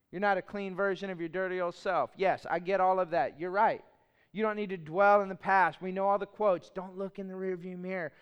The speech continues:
That's why the, the, the windshield is bigger than the rearview mirror. Don't look in the ba-, all right, but here's what happens. A successful future really is the byproduct of a settled past.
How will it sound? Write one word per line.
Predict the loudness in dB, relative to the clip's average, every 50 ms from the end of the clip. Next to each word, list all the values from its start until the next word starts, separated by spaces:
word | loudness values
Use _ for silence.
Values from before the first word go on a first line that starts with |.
| -20 -20 -8 -4
That's | -2 -2 -2 -2 -2
why | 0 2 2 2
the, | 4 2 2 0 -2 -6 -20 _ -4
the, | 0 2 2 2 0 -2 -2
the | -2 -2
windshield | -2 -2 -4 -6 -6 -6 -6 -4 -2 -2 -2 -2
is | -4 -8
bigger | -8 -6 -6 -4 -4 -4 -6 -6
than | -6 -6 -8 -8
the | -8
rearview | -6 -6 -6 -6 -6 -8 -10
mirror. | -10 -10 -10 -8 -8 -8
Don't | -8 -8 -8 -8 -6 -6
look | -6 -6
in | -6 -8
the | -8
ba-, | -6 -2 2
all | 4 4 6 6 4
right, | 4 2 -2 2
but | 6 6 8 8 6 2
here's | 0 -2 -2 -4 -4
what | -4 -6 -4
happens. | -2 -2 -2 -4 -6 -8 -14 -20 -20 _ -20 _ _ _ _ _ _ _ _ _ _ _ _ _ _ _ _ _ _ _ _ _ _ _ _ _ _ _ -10
A | -10 -8
successful | -8 -8 -10 -8 -6 -4 -2 -2 -4 -4 -6 -2 -2 -2 -2
future | -4 -8 -12 -12 -12 -10 -6 -4 -4 -4 -4 -8 -12 _ _ _ _ _ _ _ _ _ _ _ _ _ _ _ _ _ _ -10
really | -4 -2 0 0 2 2 0
is | -2 -2
the | -6 -8
byproduct | -6 -2 0 0 0 -2 -2 -2 -2 0 0 -2 -4 -8 -10
of | -12 -12
a | -14
settled | -10 -6 -6 -4 -4 -6 -10 -12
past. | -8 -6 -4 -4 -4 -6 -8 -14 -20 -20